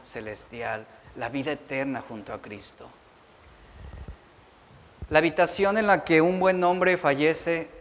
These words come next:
normalmente se ve ocupada por parientes afectuosos que rodean la cama para acompañarlo hasta su último suspiro. Esa habitación se convierte en un lugar de despedida,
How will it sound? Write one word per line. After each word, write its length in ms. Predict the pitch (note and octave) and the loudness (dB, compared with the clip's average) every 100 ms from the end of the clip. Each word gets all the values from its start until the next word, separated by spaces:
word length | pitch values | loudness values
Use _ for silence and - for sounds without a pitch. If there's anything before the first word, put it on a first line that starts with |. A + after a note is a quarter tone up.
| - - - | -20 -20 -16
normalmente 600 | C3 B2 C#3+ D#3+ D#3+ D#3 D#3 | -10 -2 0 2 0 0 -2
se 100 | C#3+ | 2
ve 120 | C#3+ | 2
ocupada 580 | C#3 D3 D3 C#3 D3 C#3 | 2 -4 2 4 4 0
por 160 | A#2 | -4
parientes 420 | B2+ C3 C3+ C#3 | -2 -2 -2 -4
afectuosos 880 | C3+ A#2+ A2 - C#3+ C3+ - C#3 C3+ | -4 -4 -10 -4 -4 -4 -8 -10 -10
que 160 | - A#2+ | -10 -6
rodean 600 | A#2 A#2 B2 C3+ B2+ A#2 | -4 0 2 2 -2 -2
la 120 | A2+ | -4
cama 440 | - C3+ C#3 C#3 C3+ | 0 0 2 0 -2
para 180 | A#2 | -4
acompañarlo 800 | A2+ A#2+ A#2 A#2+ A#2 B2 C3 C3 | -4 -6 -8 -8 -4 -4 -4 -6
hasta 300 | C3 - A2+ | -8 -6 -8
su 160 | - B2 | -6 -8
último 360 | B2 C3+ B2+ | -6 -8 -8
suspiro. 640 | A#2+ A2+ - D3+ D3 C#3+ D3 - - - - - - - - - - - - - - | -10 -14 -10 -4 -2 -2 -10 -16 -20 -20 -20 -20 -20 -20 -20 -20 -20 -20 -20 -20 -14
Esa 160 | C#3 E3+ | 2 4
habitación 600 | D#3 D3+ C3+ E3+ F#3 F#3 | 4 0 -2 0 0 0
se 140 | E3 | -2
convierte 1000 | D3+ D3 D#3 E3+ E3+ F3+ F#3 D#3 - - - | -2 0 2 0 0 0 0 -2 -6 -18 -14
en 120 | C3+ D#3 | -4 -2
un 80 | |
lugar 300 | F3 E3 E3+ | 0 2 2
de 80 | E3 | 2
despedida, 720 | D3+ C3+ - C3+ D3+ E3+ F#3 | 0 -2 -2 0 0 0 -2